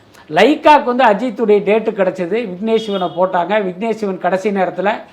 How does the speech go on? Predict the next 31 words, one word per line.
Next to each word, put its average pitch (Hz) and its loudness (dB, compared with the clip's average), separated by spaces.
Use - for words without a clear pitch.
சொதப்புனதுனால 208 2
அவர் 196 4
தூக்கி 214 -2
அடிச்சிட்டாங்க. 170 0
அதுக்கப்புறம் 247 0
மகிழ் 214 -2
திருமேனியை 190 -2
கொண்டு 202 2
வர்றாங்க. 160 0
இப்ப 196 -4
மகிழ் 233 4
திருமேனி 277 -2
வந்து 226 -2
கதை 214 4
ரெடி 214 0
பண்ணிக்கிட்டு 185 -4
இருக்காரு, 160 -6
அது 175 0
வந்து 220 -2
டிலே 202 4
ஆயிட்டே 202 4
இருக்கு. 170 -6
இன்னொரு 294 6
பக்கம் 233 2
அஜித் 330 2
வந்து 247 -2
ஒரு 220 0
ப்ரெஷர் 196 -2
கொடுக்குறாரு, 156 -6
"நான் 185 2
வந்து 202 -2